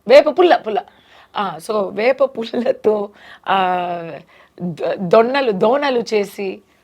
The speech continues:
పళ్ళాలు చేసి, వాళ్ళని కుట్టుకొని, అందరికీ డిస్ట్రిబ్యూట్ చేసి, ఫుల్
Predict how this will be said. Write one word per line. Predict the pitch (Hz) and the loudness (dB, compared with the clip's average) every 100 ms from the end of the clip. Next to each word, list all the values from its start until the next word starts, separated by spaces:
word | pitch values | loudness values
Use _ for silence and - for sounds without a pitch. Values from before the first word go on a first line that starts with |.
| _ _ 202 | _ _ 0
పళ్ళాలు | 233 269 269 | 4 4 2
చేసి, | 262 233 202 - 202 190 202 _ - _ | 0 0 0 -2 -4 -4 -6 _ -20 _
వాళ్ళని | - 214 220 220 202 196 196 196 - - - - - | 2 2 2 -4 -2 -2 -4 -8 -8 -10 -10 -14 -6
కుట్టుకొని, | 240 233 220 196 190 190 196 _ _ _ _ 202 | -2 -2 -2 -4 -6 -10 -14 _ _ _ _ -2
అందరికీ | 220 226 220 226 | 2 2 2 -2
డిస్ట్రిబ్యూట్ | 202 208 226 214 214 - | -4 -6 -6 -4 -4 -4
చేసి, | 190 165 185 190 - | -4 -6 -8 -8 -10
ఫుల్ | - 254 294 | -8 -4 2